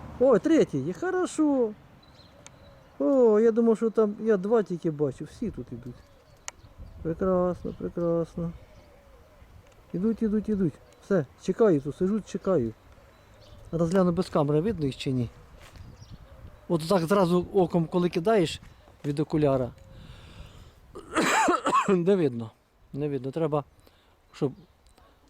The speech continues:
око адаптувалося. О, бачу, бачу, бачу, бачу. Над цим деревцем ось. Над цим деревцем ось вони йдуть усе.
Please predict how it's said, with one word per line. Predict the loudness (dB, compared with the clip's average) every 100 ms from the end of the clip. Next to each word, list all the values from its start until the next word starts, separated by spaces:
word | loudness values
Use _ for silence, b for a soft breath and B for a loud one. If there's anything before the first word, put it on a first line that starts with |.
| _
око | -2 0 0
адаптувалося. | 0 -2 0 0 2 0 -6 -14 -18 _ -20 -20 _ -20 -20 -20 _ -8 -8 -8 -20 -20 -20 -20 -20 -20 _ -20 _ -18 -18 -20 _
О, | 0 0 -2
бачу, | -2 -2 -4 -12
бачу, | -6 -6 -8
бачу, | -8 -8 -6 -8
бачу. | -8 -4
Над | -4 -2
цим | -4
деревцем | 0 -2 -2 -8 -8
ось. | -10 -18 -20 _ _ -20 b b b b b _
Над | -8 -6
цим | -4 -4
деревцем | -4 -6 -6 -6 -4
ось | -6 -10
вони | -12
йдуть | -12 -16 -18
усе. | -18